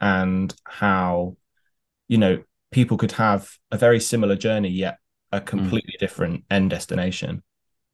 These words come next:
Speaker 2: Yeah, I think what, <laughs> I guess what's interesting about that question is, I would say, what I've found mostly is how our experiences are similar,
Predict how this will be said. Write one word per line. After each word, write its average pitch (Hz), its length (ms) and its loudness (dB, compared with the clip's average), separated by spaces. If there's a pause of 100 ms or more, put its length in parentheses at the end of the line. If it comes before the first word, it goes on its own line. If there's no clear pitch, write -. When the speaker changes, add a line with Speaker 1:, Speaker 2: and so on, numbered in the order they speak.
(960)
Speaker 2:
Yeah, 156 220 0
I 127 80 2
think 165 420 0 (180)
what, 151 180 0
<laughs> 127 300 2
I 131 60 0
guess 156 200 0
what's 139 140 0
interesting 120 360 2
about 95 220 2
that 87 140 -2
question 92 440 -2
is, 85 160 0
I 90 100 4
would 87 180 -2
say, 92 460 2 (640)
what 104 680 -2
I've 98 380 2
found 95 640 2
mostly 92 560 0
is - 300 -8
how 92 220 2
our 85 200 0
experiences 87 580 -4
are 87 160 -2
similar, 82 540 0